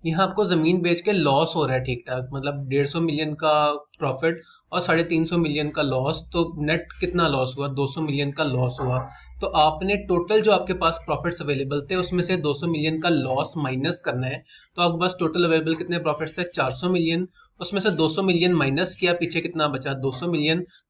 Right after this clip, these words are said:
तो ये दो सौ मिलियन वो maximum amount है जो कि recommend कर सकती है company अपने dividend के लिए। इससे कम कर ले बहुत अच्छी बात है, लेकिन इससे ज्यादा नहीं कर सकती। Next, आपके पास है situation के एक बंदा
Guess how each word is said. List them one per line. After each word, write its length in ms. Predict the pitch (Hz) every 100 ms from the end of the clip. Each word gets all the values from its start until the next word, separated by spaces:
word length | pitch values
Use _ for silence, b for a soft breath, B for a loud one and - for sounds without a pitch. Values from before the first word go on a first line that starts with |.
| -
तो 60 |
ये 280 | 202 160 208 170
दो 140 | 147 165
सौ 160 | -
मिलियन 340 | 208 185 185 190
वो 80 | 190
maximum 540 | 156 156 - 208 196
amount 340 | 175 143 143 160
है 60 | 156
जो 120 | 143
कि 180 | 143 160
recommend 440 | 143 143 143 147
कर 120 | 143 135
सकती 380 | - 127 143 135
है 140 | 135
company 420 | 139 131 127 143 151
अपने 260 | - 139
dividend 420 | 139 127 123 123 127
के 60 |
लिए। 220 | 127 139 160 B B
इससे 220 | - - 190
कम 280 | 185 170 214
कर 160 | 196
ले 140 | 170 180
बहुत 180 | 151 139
अच्छी 200 | 143 170
बात 220 | 156 156
है, 60 | 180
लेकिन 200 | 180 180
इससे 200 | 175 165
ज्यादा 240 | 143 135
नहीं 160 | 151 143
कर 100 | 123
सकती। 380 | - - 123 - _ b b b
Next, 360 | 170 156 - - B B B -
आपके 380 | 160 - - 190
पास 360 | 185 165 165 160
है 380 | 160 156 156 156
situation 560 | - 147 147 139 160
के 120 | 160 160
एक 200 | 160 147
बंदा 280 | 143 139